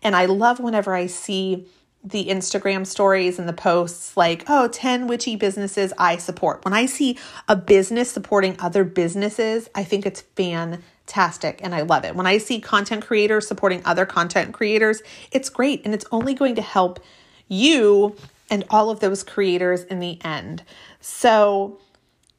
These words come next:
so coming back to my topic, you know, the negativity, toxicity,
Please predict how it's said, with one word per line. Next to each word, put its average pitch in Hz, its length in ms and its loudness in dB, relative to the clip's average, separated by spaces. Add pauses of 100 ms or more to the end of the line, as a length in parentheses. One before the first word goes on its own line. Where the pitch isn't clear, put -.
(640)
so 233 260 4
coming 269 300 0
back 214 260 0
to 226 100 -8
my 185 140 -4
topic, 170 460 -2
you 196 80 -4
know, 175 60 -6
the 180 100 -6
negativity, 185 760 -2
toxicity, 180 880 -4